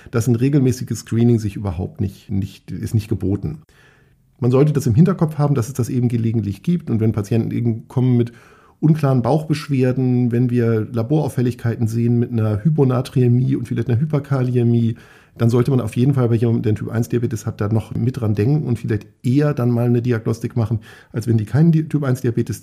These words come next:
ähm, hätten. Aber es ist eine so seltene Erkrankung, dass sich ein regelmäßiges Screening absolut verbietet. Aber man sollte es im Kopf haben, das ist so der, der Aspekt. Und wo wir gerade eben schon bei Bauchbeschwerden waren,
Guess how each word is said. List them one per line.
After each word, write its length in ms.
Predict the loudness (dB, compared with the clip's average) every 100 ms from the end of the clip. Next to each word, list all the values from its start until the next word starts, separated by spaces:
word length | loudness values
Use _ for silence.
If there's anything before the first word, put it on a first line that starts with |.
| -4
ähm, 240 | -2 0
hätten. 300 | -2 -2 -2 -4 -12 -6
Aber 120 | -4
es 80 | -4
ist 120 | -4
eine 180 | 0 0
so 180 | 0
seltene 300 | 0 0 0
Erkrankung, 440 | -4 -4 -2 0 0
dass 140 | -4
sich 120 | -4
ein 60 | -2
regelmäßiges 580 | 2 4 4 2 -6 -10
Screening 400 | -4 0 0 -2 -10 _ _ _
absolut 540 | -8 -8 -4 -6 -6
verbietet. 640 | -8 -8 -6 -6 -8 -10 -14 _
Aber 140 | -2 0
man 120 | 2
sollte 220 | 2 0
es 60 | -2
im 80 |
Kopf 260 | -4 -6 -6
haben, 180 | -6 -4
das 160 | -4
ist 80 | -6
so 80 | -4
der, 220 | -4 -6 -12 -20 -20 _
der 280 | -14 -8 -6
Aspekt. 540 | -8 -12 -16 -16 -20 _ _ -2
Und 120 | 0
wo 100 | 2
wir 60 |
gerade 240 | 2 0 0
eben 180 | 0 0
schon 180 | 0
bei 100 | 0
Bauchbeschwerden 760 | 0 -2 -2 -6 -4 -2 0 -2
waren, 500 | -2 0 -2 -2